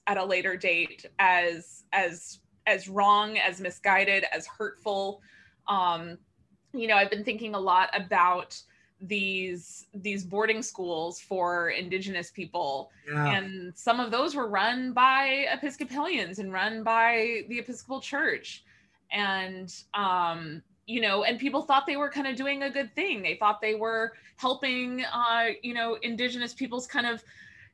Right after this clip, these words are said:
Speaker 1: get, you know, uh, what is the
Speaker 2: They
Speaker 1: word
Speaker 2: thought they
Speaker 1: I'm
Speaker 2: were
Speaker 1: looking for?
Speaker 2: saving, they thought they were saving the savages from hell.
Speaker 1: Right,
Speaker 2: And
Speaker 1: right.
Speaker 2: so
Speaker 1: And
Speaker 2: they were
Speaker 1: helping
Speaker 2: wrong kind
Speaker 1: them,
Speaker 2: of
Speaker 1: you
Speaker 2: person.
Speaker 1: know, fit into what is,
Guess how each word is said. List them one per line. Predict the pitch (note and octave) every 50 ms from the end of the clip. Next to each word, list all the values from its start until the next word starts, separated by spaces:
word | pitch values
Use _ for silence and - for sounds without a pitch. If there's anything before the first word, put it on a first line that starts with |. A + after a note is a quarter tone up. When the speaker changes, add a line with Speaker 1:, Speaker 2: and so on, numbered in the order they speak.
| _ - A3 G3+
Speaker 1:
get, | - B3+ C4 C4 B3+ - _ _ -
you | A#3+ B3+
know, | A#3 G#3+ G3+ G3+ G3 G3 G#3 G#3 - _ - -
uh, | A3+ A3 G3+ G3 F#3+ F#3 F3+ F3 - - - - - - - - _ _ _ _ _ _ _ _ _ _ _ _ _ _ _ _ _ -
what | A#3 A#3+ A#3 G#3
is | G#3 G3+
the | - G#3
Speaker 2:
They | G3
Speaker 1:
word | G3
Speaker 2:
thought | A3+ G#3+ F#3
they | G#3+
Speaker 1:
I'm | G3
Speaker 2:
were | F#3 F3+
Speaker 1:
looking | D3+ -
for? | - - F#3 F3+ F3
Speaker 2:
saving, | D#3+ E3+ D#3+ D#3 D3+ - _ -
they | F3+
thought | F3+ - G3+ E3+
they | - E3+
were | D#3 D3+
saving | D3 - - F3 D#3 D#3+ D3 D3+ C#3+
the | C3+ C3+
savages | C3 - - D3 C3+ C#3 C#3 C3 C3+ B2 B2+ B2+ A#2+ A2+
from | - - A#2+ A#2
hell. | A#2 A#2+ C3 B2 A#2+ A#2 A#2 A#2 _ _ _ _ - -
Speaker 1:
Right, | B3+ C4+ G#4 A#4+ B4 A#4 G4+ B3+ G#3+ F#3+ D#3+ C#3+ - -
Speaker 2:
And | A#3 B3+
Speaker 1:
right. | E4 G4 G#4 - B3 A3+
Speaker 2:
so | - -
Speaker 1:
And | B3+ C4 C4
Speaker 2:
they | D4
were | C#4+
Speaker 1:
helping | D4 E4 D4+ - D#3 D4+ C#4 C#4 C#4
Speaker 2:
wrong | B3 - C#4+ C4+ B3+ B3+
kind | B3 B3+ B3
Speaker 1:
them, | A#3+ A#3+ -
Speaker 2:
of | A3 -
Speaker 1:
you | - B3 B3+
Speaker 2:
person. | B3 A#3+ A#3
Speaker 1:
know, | A#3 A3 G#3+ G#3+ - _ _ _ _
fit | - C#4 C4+ C4 -
into | A#3 B3 B3+ C4 C4 B3+ C4 C4 - - B3+ A#3+ A#3 A#3+ A#3+ A#3+ A#3+ A#3+ A#3 A#3+ A#3+ _ _ - _ _ _
what | - G#3 A3+ A3+ A3 A3 - - -
is, | - A3 A3+ A3 G#3+ G3